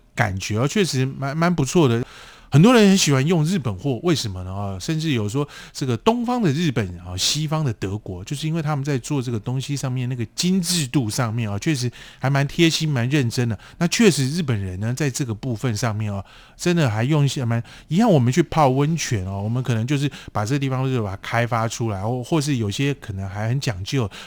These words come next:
把它，但是他很贴心的，就是从你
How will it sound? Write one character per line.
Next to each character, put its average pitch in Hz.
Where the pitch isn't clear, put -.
把 87
它， 110
但 190
是 214
他 240
很 156
贴 180
心 190
的， 131
就 175
是 160
从 165
你 135